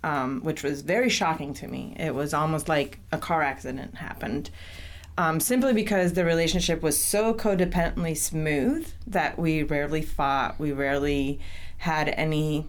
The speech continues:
altercations. It was a very calm, beautiful relationship because I was doing everything possible to caretake, and it was successful.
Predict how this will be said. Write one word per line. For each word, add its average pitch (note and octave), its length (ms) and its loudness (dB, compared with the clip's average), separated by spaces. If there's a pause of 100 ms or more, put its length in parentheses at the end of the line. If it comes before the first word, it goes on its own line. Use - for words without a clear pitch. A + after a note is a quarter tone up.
(100)
altercations. C#3 840 2
It - 120 0
was D3+ 200 2
a D#3 60 4
very F#3+ 320 4
calm, E3+ 540 2
beautiful D#3+ 760 2 (520)
relationship G#3 640 0
because D3 640 0 (360)
I D#3+ 140 2
was D3+ 200 2
doing D3 400 0
everything D#3+ 480 0
possible D3+ 520 -2
to C#3+ 120 -4 (400)
caretake, D#3+ 720 0
and D3 300 -2
it D3+ 100 -2
was C#3+ 180 -2
successful. - 720 -8